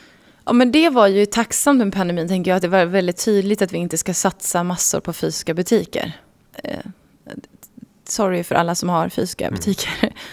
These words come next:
Speaker 1: <laughs> Men, eh, vi går ju, säljer väldigt mycket i egen kanal på nätet, och sen så säljer vi med de stora e-tailers, som jag gillar att kalla dem då, alltså Lyko, men även Kicks och Bangerhead och några till.
Speaker 2: Och om man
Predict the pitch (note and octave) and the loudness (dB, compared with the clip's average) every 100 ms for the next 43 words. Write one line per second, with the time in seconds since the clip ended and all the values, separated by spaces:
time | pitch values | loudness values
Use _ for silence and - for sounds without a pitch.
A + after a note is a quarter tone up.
0 | - - - - G#3+ G3+ G3+ G3 F#3+ - | -18 -18 -6 4 6 6 4 2 2 0
1 | - - F#3 B3 A#3+ G#3+ G3+ G3 F#3+ - | -2 -4 4 4 6 4 4 2 0 -2
2 | - - - - A3+ G#3+ G#3 G3 G3 G3 | -6 -12 -12 2 4 4 2 0 -2 0
3 | E3 F#3+ F#3 G3+ C4+ A#3+ A#3+ F#4+ - G#3 | 0 0 -2 0 2 4 4 2 0 0
4 | F#3+ F#3 F#3 F#3 F#3+ - D4+ - - G3+ | 2 2 2 0 -2 2 2 2 -2 -2
5 | G3 F#3 F3+ - F3 F3 F3 F3 E3 F3 | -2 -2 -2 0 0 0 0 2 2 0
6 | E3+ E3 D#3+ E3 - F3 E3+ E3 D#3 - | 0 0 -2 -4 -4 -2 -2 0 0 -2
7 | - _ _ A#3 A3+ - F3 D#3 - E3 | -8 _ _ 0 0 2 4 4 0 -4
8 | - - E3 D#3 D#3 E3+ E3 D#3 D#3 - | -6 -4 -2 0 -2 -4 -2 -2 -2 -2
9 | - E3+ E3+ D3+ D#3 - C#3+ E3 - - | -2 0 -2 -2 -4 -4 -2 -2 -6 -18
10 | - - E3 - - - E3+ - - - | -12 -4 -4 -2 -6 -6 -8 -6 -8 -4
11 | - - E2+ F3 - - - - - - | -4 -4 -4 -4 -4 -6 -8 -8 -10 -12
12 | _ _ _ _ _ _ _ _ _ - | _ _ _ _ _ _ _ _ _ -20
13 | - _ - C3+ C#3+ B2+ B2+ B2+ | -20 _ -2 0 2 2 2 0